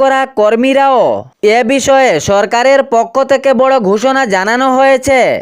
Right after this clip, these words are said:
যদি প্রধানমন্ত্রী আবাস যোজনার নামে কিঞ্চিতের দুর্নীতি পাওয়া যায়, তাহলে মহা বিপদে পড়বেন পঞ্চায়েত সভাপতি সহ জিও ট্যাগিং করা কর্মীরাও, সঙ্গে সেই অযোগ্য হিতাধিকারীও।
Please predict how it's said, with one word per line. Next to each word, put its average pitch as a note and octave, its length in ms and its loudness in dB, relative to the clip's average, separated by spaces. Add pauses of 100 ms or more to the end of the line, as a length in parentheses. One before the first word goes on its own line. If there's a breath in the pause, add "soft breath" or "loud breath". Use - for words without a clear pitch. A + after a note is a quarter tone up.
(280)
যদি G#3 260 0 (160)
প্রধানমন্ত্রী B3+ 760 -2 (280)
আবাস B3 260 -2 (120)
যোজনার C4+ 460 0 (120)
নামে C4 280 0 (260)
কিঞ্চিতের C4 600 0 (160)
দুর্নীতি A#3 460 0 (100)
পাওয়া C4+ 220 0 (120)
যায়, A#3+ 260 -2 (220)
তাহলে B3+ 440 0 (220)
মহা A3+ 280 0 (120)
বিপদে A#3 460 0
পড়বেন C4 480 0 (300)
পঞ্চায়েত C4 560 -2 (180)
সভাপতি B3+ 560 -2 (100)
সহ C4+ 140 2 (400)
জিও G#3 240 2 (140)
ট্যাগিং A3+ 340 0 (120)
করা C4+ 200 0 (140)
কর্মীরাও, B3+ 600 0 (320)
সঙ্গে A#3+ 380 0 (120)
সেই B3+ 200 0 (280)
অযোগ্য A#3 380 -2 (200)
হিতাধিকারীও। C4 840 0